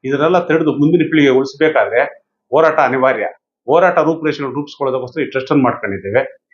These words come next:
ಇದನ್ನೇ ಆಹ್ವಾನ ಅಂತ ಭಾವಿಸಿ ದಿನಾಂಕ ಏನಿದೆ ಒಂಬತ್ತು, ಹನ್ನೆರಡನೇ ತಾ-, ಹನ್ನೆರಡನೇ ತಾರೀಕು ಗುರುವಾರ ಒಂಬತ್ತನೇ ತಿಂಗಳು ಸ-, ವಾಸವಿ ಮಹಲ್ ಅಂತ ಸೊನ್ನವಾಡಿ ಬ್ರಿಡ್ಜ್ ಪಕ್ಕದಲ್ಲಿದೆ,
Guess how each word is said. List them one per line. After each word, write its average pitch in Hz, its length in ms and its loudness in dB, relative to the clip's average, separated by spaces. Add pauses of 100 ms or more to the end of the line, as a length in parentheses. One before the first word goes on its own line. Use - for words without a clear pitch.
(100)
ಇದನ್ನೇ 160 300 2
ಆಹ್ವಾನ 151 420 2
ಅಂತ 143 160 -2
ಭಾವಿಸಿ 131 680 -2 (320)
ದಿನಾಂಕ 143 320 -2 (140)
ಏನಿದೆ 135 480 2
ಒಂಬತ್ತು, 143 520 -2 (460)
ಹನ್ನೆರಡನೇ 151 260 2
ತಾ-, 135 360 4
ಹನ್ನೆರಡನೇ 151 260 0
ತಾರೀಕು 127 340 -2
ಗುರುವಾರ 143 340 2
ಒಂಬತ್ತನೇ 135 580 0
ತಿಂಗಳು 120 500 -6 (1500)
ಸ-, 131 360 4
ವಾಸವಿ 160 300 2
ಮಹಲ್ 139 280 2
ಅಂತ 123 160 -2
ಸೊನ್ನವಾಡಿ 139 520 -2
ಬ್ರಿಡ್ಜ್ 127 360 -6
ಪಕ್ಕದಲ್ಲಿದೆ, 117 760 -4